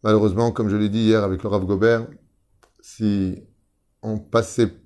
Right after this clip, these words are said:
autant de temps à étudier la Torah qu'on est sur nos portables, je pense qu'on aurait fini le chasse une fois par an. Sharei em omrim al ki,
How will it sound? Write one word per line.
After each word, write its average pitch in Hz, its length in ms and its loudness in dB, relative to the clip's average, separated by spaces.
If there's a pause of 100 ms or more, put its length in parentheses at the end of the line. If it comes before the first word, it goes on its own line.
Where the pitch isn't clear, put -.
(240)
autant 123 360 -2
de 117 100 0
temps 113 200 -4
à 104 40 -2
étudier 110 320 -2
la 104 100 2
Torah 107 240 -2
qu'on 104 180 -4
est 101 40 -2
sur 104 160 -8
nos 98 100 -4
portables, 110 460 -4
je 95 60 -6
pense 98 240 -8
qu'on 107 140 -6
aurait 101 140 -2
fini 101 260 -4
le 92 100 -2
chasse 92 280 -6
une 98 100 -10
fois 92 180 -12
par 92 160 -12
an. 87 200 -18 (1160)
Sharei 127 440 4
em 143 160 2
omrim 139 400 4
al 135 200 0
ki, 127 920 2